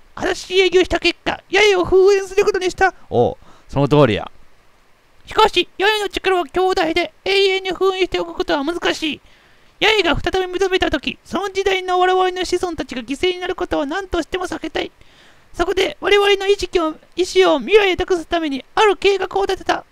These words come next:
Speaker 2: おう、なんかすごい壮大な話になってきたぞ。
Speaker 1: まず、八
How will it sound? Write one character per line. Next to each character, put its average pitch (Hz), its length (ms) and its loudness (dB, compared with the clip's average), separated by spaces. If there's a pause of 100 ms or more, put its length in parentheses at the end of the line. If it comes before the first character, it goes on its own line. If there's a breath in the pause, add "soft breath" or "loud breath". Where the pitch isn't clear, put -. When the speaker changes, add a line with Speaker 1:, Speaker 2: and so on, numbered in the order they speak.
(120)
Speaker 2:
お 123 140 -2
う、 120 40 0
な 113 140 0
ん - 20 -6
か 123 80 -2
す - 120 -6
ご 160 100 6
い 127 60 4
壮 135 200 -2
大 135 120 6
な 110 100 0
話 107 220 0
に 104 40 -6
な 95 60 -4
っ 90 40 -8
て 98 60 -10
き 95 80 -8
た 92 80 -4
ぞ。 87 240 -2 (800 soft breath)
Speaker 1:
ま 415 140 4
ず、 349 260 -4
八 392 120 2